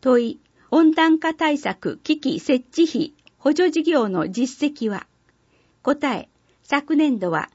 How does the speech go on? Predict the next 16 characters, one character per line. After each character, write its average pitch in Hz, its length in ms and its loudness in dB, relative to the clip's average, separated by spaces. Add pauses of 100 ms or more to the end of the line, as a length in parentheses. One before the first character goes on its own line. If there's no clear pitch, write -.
(180)
千 349 320 2
百 208 440 -4
四 302 280 6
十 214 220 -4
二 214 180 -2
万 254 360 2
円。 208 240 -6 (560)
現 320 280 4
在 190 220 -4
も 175 320 -4
同 254 140 0 (160)
じ 330 120 -6
ペ 320 180 -4
ー 277 60 -4
ス - 200 -14
だ。 - 180 -10